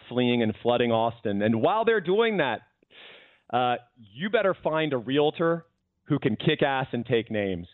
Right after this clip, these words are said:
And the realtor who can do that for you, dear listeners, is Laura Baker. You can reach her at five one two, seven eight four, zero five zero five. Uh,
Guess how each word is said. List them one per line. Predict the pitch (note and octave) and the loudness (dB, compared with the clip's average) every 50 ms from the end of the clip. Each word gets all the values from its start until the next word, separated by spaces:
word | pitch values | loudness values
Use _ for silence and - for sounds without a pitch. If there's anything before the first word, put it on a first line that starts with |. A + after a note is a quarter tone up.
| _ _ _ _ _ _ _ _ _ _ _ _ _ _ _ _ _ _ - | _ _ _ _ _ _ _ _ _ _ _ _ _ _ _ _ _ _ -2
And | B2 B2+ B2+ | 0 2 4
the | C3 B2+ | 4 2
realtor | A#2 C#3+ F3+ G#3+ A#3 A#3 - F#3+ F3 D#3+ | 4 4 4 4 2 2 2 0 0 2
who | D#3+ D3+ | 2 0
can | - C#3 | 0 -2
do | B2 C#3 C#3+ | 0 0 0
that | C#3+ C3 B2 - | 2 0 0 -2
for | - C3 | -6 -4
you, | A#2+ B2+ C3+ C3+ C#3 C#3 C#3 C3 - _ _ _ _ _ _ _ - A2 | -2 0 2 2 2 2 0 -2 -6 _ _ _ _ _ _ _ -8 -4
dear | - A3+ C4 C4 A3+ | -2 0 0 2 2
listeners, | G3 G3+ F#3+ - F3+ F#3 F3+ F3+ E3+ - | 2 0 0 0 -2 -2 0 -2 -2 -6
is | B2 G#2+ | -10 -8
Laura | G#2+ A#2+ B2 B2+ B2+ B2 | -4 -2 0 0 0 0
Baker. | B2 B2 A#2+ A#2+ B2+ B2+ C3 - _ _ _ _ - | 0 -2 -2 -2 -2 -4 -4 -6 _ _ _ _ -12
You | C#3 D#3 | -8 -4
can | - C#3+ B2+ | -2 0 0
reach | C#3 F#3 - - | 0 0 0 0
her | - C#3 C3 C3 - _ _ - | 0 0 0 -2 -4 _ _ -10
at | A2 - _ - | -10 -6 _ -2
five | A#2+ A#2+ C#3 C#3 | 0 0 0 0
one | D#3+ F3+ G3 G3+ - - | 0 -2 -2 -2 -2 -2
two, | B2 A2+ A2 A2+ - _ _ _ _ _ - - | 0 0 -2 -2 -6 _ _ _ _ _ -2 -2
seven | C3+ A#2+ C#3+ D3 | 0 2 2 0
eight | D#3 E3 - | 0 -2 -4
four, | - C#3 A2+ A2 G#2+ G#2+ G#2+ _ _ _ _ _ - F#2+ | -4 0 2 2 2 0 -2 _ _ _ _ _ -12 -4
zero | G2 B2+ C3+ C#3+ C3+ | 0 2 2 2 2
five | - C3 A#2 A2+ A#2 A#2 A#2 A#2+ _ - G#2+ G2+ | 2 0 2 2 0 0 -2 -6 _ -18 -8 -2
zero | B2 A#2 A2 A2 A2 | 0 2 2 2 2
five. | - G#2+ G2+ G2 F#2+ F#2+ - - - _ _ _ _ _ - | 0 0 2 0 0 -4 -8 -20 -20 _ _ _ _ _ -2
Uh, | C#3 C#3+ | -2 -2